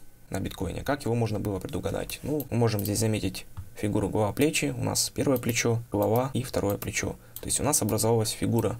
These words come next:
голова, плечи. После этой, после образования этой фигуры у нас пошел нисходящий тренд. Обычное движение после этой фигуры равно древку. То есть вот,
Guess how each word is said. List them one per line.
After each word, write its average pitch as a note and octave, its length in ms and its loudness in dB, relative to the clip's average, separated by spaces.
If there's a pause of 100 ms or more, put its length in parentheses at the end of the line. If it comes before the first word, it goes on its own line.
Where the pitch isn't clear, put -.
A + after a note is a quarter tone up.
голова, G#2+ 200 4
плечи. G2+ 280 0
После G#2+ 240 0
этой, - 160 0 (280)
после B2+ 260 4
образования A2+ 460 4
этой G2+ 140 0
фигуры B2 340 4
у A2+ 80 2
нас B2 160 4
пошел A#2+ 320 2
нисходящий G#2 440 2
тренд. - 400 -2
Обычное D#3 320 4
движение A2+ 420 4
после G#2+ 260 0
этой G#2 100 0
фигуры A#2+ 420 2
равно A#2 440 2
древку. - 400 0
То - 100 -6
есть - 280 0
вот, C#3+ 260 0